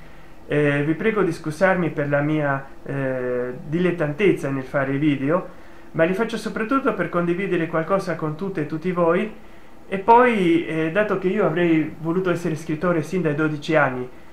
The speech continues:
e sono disoccupato, eh, magari anche,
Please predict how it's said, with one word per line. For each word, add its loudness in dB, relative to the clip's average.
e -6
sono 2
disoccupato, 2
eh, 6
magari 4
anche, 2